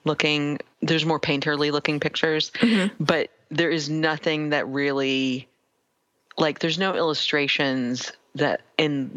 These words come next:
Speaker 1: the version I read on, online of, you know, the people that they encounter in Guinea, which I was grateful for. At least I didn't have to look at really racist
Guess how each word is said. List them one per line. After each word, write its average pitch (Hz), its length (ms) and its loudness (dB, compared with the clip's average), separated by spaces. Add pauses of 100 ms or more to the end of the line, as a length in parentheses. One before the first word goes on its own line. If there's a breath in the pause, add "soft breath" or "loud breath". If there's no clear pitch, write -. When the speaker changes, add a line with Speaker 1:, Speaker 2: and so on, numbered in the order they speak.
Speaker 1:
the 151 100 2
version 139 300 0
I 135 120 2
read 127 280 0
on, 127 440 -2 (140)
online 127 680 -2 (560 loud breath)
of, 127 640 0 (680)
you 147 140 0
know, 113 320 0 (480 loud breath)
the 160 120 2
people 120 680 0 (120)
that 147 180 2
they 123 180 4
encounter 117 680 0
in - 160 -2
Guinea, 113 460 0 (160 loud breath)
which 196 180 2
I 202 60 2
was 190 120 -2
grateful 170 400 0
for. - 460 -2
At 147 100 2
least 185 280 0
I 170 60 4
didn't 147 160 -2
have 147 220 0
to 143 100 -2
look 131 260 -2
at - 140 -2
really 131 280 0
racist 123 640 -2